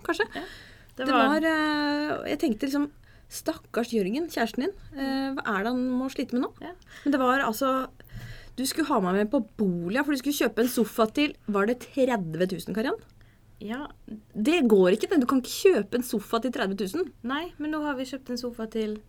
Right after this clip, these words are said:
Speaker 2: tjuefem tusen på halv pris. Sånn er det. Og det kan hende
Speaker 1: <laughs> Det er så mye penger, er du klar over? Det er så mye penger for en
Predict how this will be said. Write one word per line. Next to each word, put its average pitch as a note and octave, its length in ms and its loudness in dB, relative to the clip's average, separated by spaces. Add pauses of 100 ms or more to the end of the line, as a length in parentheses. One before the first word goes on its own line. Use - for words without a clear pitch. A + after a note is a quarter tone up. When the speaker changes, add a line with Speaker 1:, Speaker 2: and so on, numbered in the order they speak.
Speaker 2:
tjuefem F4 360 -6
tusen F#3+ 380 -6 (760)
på E4+ 80 2
halv D4 200 2
pris. E3+ 360 -8 (1080)
Sånn F#4 180 0
er F#4+ 80 6
det. F4+ 720 4
Og D4 80 2
det E4 140 6
kan E4+ 160 6
hende C4 300 8
Speaker 1:
<laughs> - 80 4
Det C#4+ 80 0
er - 20 -4
så E4+ 160 2
mye E4+ 320 4
penger, C4+ 400 6
er - 100 0
du G#4 60 -4
klar A#3+ 220 4
over? B3 60 6 (220)
Det F4+ 120 2 (180)
er F4 100 6
så F#4 240 6
mye G4 160 4
penger A#3+ 240 2
for C#4+ 100 -2
en D4 40 2